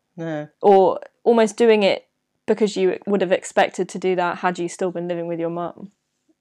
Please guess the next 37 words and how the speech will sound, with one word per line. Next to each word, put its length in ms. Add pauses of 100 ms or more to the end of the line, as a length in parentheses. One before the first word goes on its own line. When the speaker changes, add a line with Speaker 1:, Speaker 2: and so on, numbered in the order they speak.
(140)
Speaker 2:
So, 140
like, 200
Speaker 1:
No, 200
Speaker 2:
what, 20
what 80
Speaker 1:
my-, 140
Speaker 2:
were 60
you 60
Speaker 1:
my-, 60
Speaker 2:
rebelling 260
Speaker 1:
mine, 120
Speaker 2:
against? 420
Speaker 1:
mine 300
wasn't, 320
mine 300
wasn't 240
being 180
rebellious 400
at 120
all. 80
Mine 200
was 140
just 340
wanting 460
to 280
enjoy 580
and, 240 (120)
and, 120
Speaker 2:
Life, 240
Speaker 1:
and 160
be, 100
Speaker 2:
yeah. 100
Speaker 1:
yeah, 280
and 180
to 80
be 100
adventurous. 880